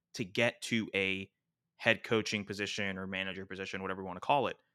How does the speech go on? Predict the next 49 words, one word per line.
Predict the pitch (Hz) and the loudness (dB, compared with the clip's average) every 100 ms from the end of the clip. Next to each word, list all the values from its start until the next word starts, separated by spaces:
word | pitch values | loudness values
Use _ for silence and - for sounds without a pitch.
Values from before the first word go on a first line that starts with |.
| _ _ | _ _
You | - | -2
know, | 107 101 | 0 2
he | 113 | 2
went | 110 107 - | 4 2 0
high | - 131 | 0 2
school | 139 - 151 160 160 _ _ - | 2 2 4 2 -2 _ _ -14
to | - 104 101 98 95 _ _ - | -4 -2 -2 -4 -8 _ _ -10
a | 92 - _ _ _ | -10 -10 _ _ _
position | 117 120 131 | -4 0 0
coach | 120 127 123 | 4 4 4
in | |
the | 120 | 2
S | 120 - | 2 2
E | 120 | 0
C, | - 113 135 147 _ _ - | 0 2 0 -2 _ _ -8
which | 110 | -6
is | 104 | -2
a | 101 | 0
pretty | 120 113 | 2 4
big | 113 107 | 2 0
step | - 104 127 | 2 2 2
f-, | - - - 117 _ - | -6 -20 -20 -20 _ -4
from, | 110 104 98 95 | 2 2 0 -4
to | 107 | -2
go | 101 104 | 2 2
from | 110 104 | 2 0
one | 104 | 0
to | 107 | -2
the | 95 | 0
other, | 101 123 147 - _ _ | 0 2 -2 -6 _ _
then | 117 110 110 113 110 104 - | -2 4 4 4 2 -2 0
big | 117 117 | 4 6
league | 123 113 | 6 4
ball | 110 123 | 4 4
coach, | - 139 151 - - _ _ - | 6 4 2 -2 -6 _ _ -2
uh, | 107 98 | 2 2
pitching | 98 127 160 | 2 0 2
coach, | 180 175 - - _ _ _ _ _ _ _ - | 2 2 -2 -12 _ _ _ _ _ _ _ -4
L | 107 107 | 2 2
S | 113 | 4
U, | 123 135 | 2 2
and | |
now | 117 120 | 2 2
the | |
head | 123 120 | 0 0
coach | 123 | 0
at | 120 | 0
Georgia. | 113 156 101 | -2 0 -2
So | - 107 | -4 -6